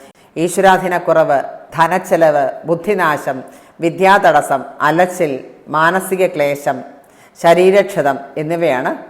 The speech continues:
ഫലമായി പറയുന്നത്. വളരെ ശ്രദ്ധയോടെ പരിഹാരങ്ങൾ ചെയ്ത് മുമ്പോട്ട് പോകുക.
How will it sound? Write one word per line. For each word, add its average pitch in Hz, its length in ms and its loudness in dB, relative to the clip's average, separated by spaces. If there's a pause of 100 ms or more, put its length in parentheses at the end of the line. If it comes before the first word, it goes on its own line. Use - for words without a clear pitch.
(120)
ഫലമായി 143 460 0
പറയുന്നത്. 131 420 0 (420)
വളരെ 208 280 6
ശ്രദ്ധയോടെ 160 540 0
പരിഹാരങ്ങൾ 147 540 0 (100)
ചെയ്ത് 143 200 0 (340)
മുമ്പോട്ട് 131 440 -4
പോകുക. 127 260 -2